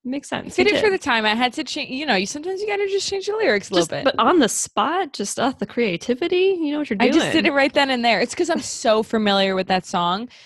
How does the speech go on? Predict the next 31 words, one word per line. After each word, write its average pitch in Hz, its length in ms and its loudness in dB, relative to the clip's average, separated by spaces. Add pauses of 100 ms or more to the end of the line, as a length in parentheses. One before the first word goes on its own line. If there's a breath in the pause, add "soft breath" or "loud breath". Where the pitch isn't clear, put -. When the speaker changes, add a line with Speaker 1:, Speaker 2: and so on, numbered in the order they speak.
Speaker 1:
It's 190 200 -2
Speaker 2:
um, 190 140 2
Speaker 1:
true. - 80 2
Speaker 2:
because 202 220 -2
there 220 200 2
have 240 160 2
been 269 280 -2
multiple 208 640 0
drives 175 600 -2
to 202 100 -6
Florida 160 680 -2 (140)
around 170 320 -4
Christmas 185 340 -8
time. 220 400 -2
Why 196 160 -2
did 226 80 -8
I 185 100 -4
say 165 180 -8
it - 80 -8
like - 160 -16
that? - 140 -12 (120)
Florida 165 480 -2
around 170 220 -6
Christmas 196 340 -10
time, 240 240 -4 (340 loud breath)
where 214 200 2
we 208 140 -4
would 202 200 -4
sing 202 240 -6
that 175 280 -6
for - 220 -6